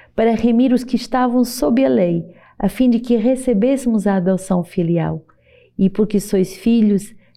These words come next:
enviou Deus aos nossos corações o Espírito do seu Pai, que clama, Abba, Pai.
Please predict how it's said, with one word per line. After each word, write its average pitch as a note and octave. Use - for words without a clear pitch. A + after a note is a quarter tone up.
enviou G#3
Deus G3+
aos F#3+
nossos A3
corações F#3+
o F3+
Espírito G3+
do F3+
seu F#3+
Pai, E3+
que G3+
clama, F3
Abba, F3+
Pai. D3+